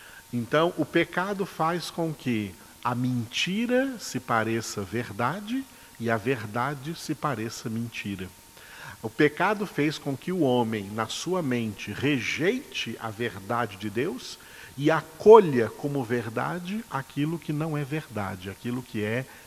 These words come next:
mentira. A mente do homem,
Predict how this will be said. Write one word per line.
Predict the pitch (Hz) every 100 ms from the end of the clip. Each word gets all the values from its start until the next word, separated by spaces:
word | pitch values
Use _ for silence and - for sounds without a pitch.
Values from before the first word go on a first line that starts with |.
| - 101
mentira. | 101 104 110 127 139 143 - - 98 95 90 85 - - - -
A | 107 104
mente | 104 110 151 208 208 180
do | 156
homem, | 135 131 151 143 147 156